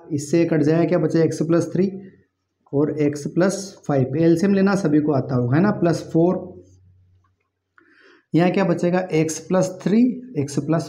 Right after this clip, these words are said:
four, ठीक है। One upon y डी वाई डी X चल ही रहा है, चलने दो, कोई दिक्कत नहीं। अब ध्यान देना यहाँ पे, ये टू बाहर है, कोई दिक्कत नहीं। x का एक्सएम क्या,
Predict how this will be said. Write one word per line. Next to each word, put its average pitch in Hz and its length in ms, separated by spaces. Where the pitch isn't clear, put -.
four, 120 220
ठीक 190 180
है। 247 80
One 180 200
upon 196 300
y 202 200
डी 165 160
वाई 185 220
डी 175 80
X 185 180
चल 175 100
ही 165 80
रहा 180 120
है, 175 60
चलने 165 320
दो, 170 140
कोई 165 200
दिक्कत 160 380
नहीं। 165 120
अब 156 180
ध्यान 170 300
देना 143 200
यहाँ 117 160
पे, 117 160
ये 190 80
टू 202 240
बाहर 185 340
है, 202 100
कोई 190 180
दिक्कत 180 340
नहीं। 190 560
x 190 140
का 214 120
एक्सएम 208 320
क्या, 202 180